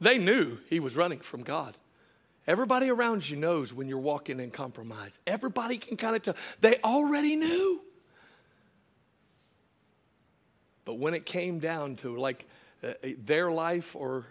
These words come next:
or Jonah's, they just said, "All right, get off the boat." Now, Jesus' storm was much different. And I believe some of you are in this storm.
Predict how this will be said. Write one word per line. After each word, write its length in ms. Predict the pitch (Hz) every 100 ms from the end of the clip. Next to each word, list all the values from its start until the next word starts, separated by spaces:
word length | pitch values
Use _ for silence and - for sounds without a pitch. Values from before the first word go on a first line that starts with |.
| -
or 180 | 131 127
Jonah's, 480 | 113 160 165 170 135
they 120 | 127
just 220 | 123 -
said, 220 | 117 110 -
"All 240 | 185 240
right, 240 | 226 214 208 - _
get 220 | - 185
off 140 | 220 208
the 100 | 202
boat." 260 | 190 147 - _ - _ _ _ _ _ _ _ _ _ _ _ _ _ _ _ _ _ _ _ _ _ _ _ _ _ _ _ _ _ _ _ _ _ -
Now, 380 | 139 139 117 117 - - - _ _ _ _ _ _ _ _ _ _
Jesus' 540 | 151 214 202 156 147
storm 340 | - - 160 170
was 160 | 151
much 220 | 165 165 -
different. 400 | 180 - 117 - - _ _ _ _ _ _ _ _ _ _ _ -
And 80 | 135
I 20 |
believe 260 | 160 165 160
some 220 | 175 170
of 100 | 143
you 160 | 185
are 100 | 175
in 120 | 147 156
this 140 | 170
storm. 360 | - 113 104